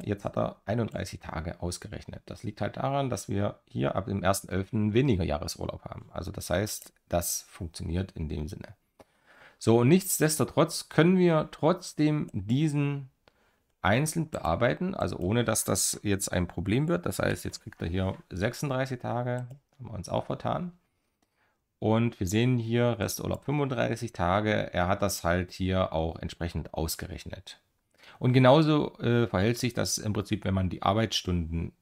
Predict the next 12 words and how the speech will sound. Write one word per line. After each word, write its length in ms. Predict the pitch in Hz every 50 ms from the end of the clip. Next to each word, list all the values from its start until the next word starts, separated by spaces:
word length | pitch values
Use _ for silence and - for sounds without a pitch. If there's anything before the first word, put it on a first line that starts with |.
| _ _ _ _ _
ändert. 400 | - 90 90 80 - - - - - - -
Hier 280 | - - 127 143 139 -
zeigt 220 | - 110 110 -
er 80 | 123 107
natürlich 380 | 98 95 - 104 101 98 -
nur 200 | 117 127 139 139
die 160 | 120 - -
Änderung 360 | - 123 151 160 156 160 156 -
an, 240 | - 147 170 190
dann 180 | - 175 175 -
im 280 | - - 131 131 - -
Folgenden. 560 | - 113 123 135 143 147 147 156 160 170 -